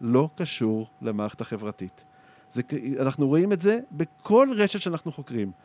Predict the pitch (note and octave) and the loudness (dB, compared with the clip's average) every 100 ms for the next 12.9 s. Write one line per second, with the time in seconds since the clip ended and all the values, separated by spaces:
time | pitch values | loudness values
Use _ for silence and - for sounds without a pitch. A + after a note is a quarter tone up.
0 | - - _ - D3 E3 D#3+ G3+ A#3+ G3 | -20 -20 _ 0 4 6 6 4 2 2
1 | F#3 G3 F#3 F3+ E3+ D#3+ F#3+ A3 A#3+ G#3 | 2 2 2 2 2 2 2 0 -2 -4
2 | E3+ D3 D#3 E3 E3+ E3 D#3 C3+ D#3+ D3+ | -6 -4 -2 0 0 0 0 0 0 2
3 | D3 C3 - C#3+ - C#3+ D3 D3+ E3 - | 2 0 -2 -4 2 4 6 2 -6 -12
4 | - C3 C3 - D#3 D#3+ D#3+ D#3 D3+ C#3 | -4 0 0 2 4 6 6 6 6 6
5 | D3 C#3+ - - _ _ - B2+ F#3 F3+ | 6 6 4 -10 _ _ -2 4 6 6
6 | D#3+ C#3+ C#3+ B2+ - A#2+ A2+ A2+ - - | 4 4 4 2 -2 -2 -2 -4 -12 -20
7 | - C3+ B2+ C3+ C3+ C#3+ C#3+ C3 - B2 | -8 -2 2 2 4 4 4 2 2 0
8 | G#2 F2+ _ _ _ _ _ _ _ C3 | 0 -4 _ _ _ _ _ _ _ 2
9 | B2+ C3 - D#3 D3+ E3 F3+ A#3 A3 D#3 | 4 4 4 4 6 6 6 4 2 2
10 | F3+ G3 A#3+ A3 _ _ - C3 B2+ F#3+ | 4 4 2 -4 _ _ -4 -2 0 2
11 | G3+ G#3 E3+ E3 F#3+ E3+ D3 F3 F3+ D#3 | 2 2 2 2 2 0 -2 -2 -2 0
12 | D#3 E3 D#3 - F#3+ G#3 A3+ B3 | -2 -2 -6 -4 -2 2 2 2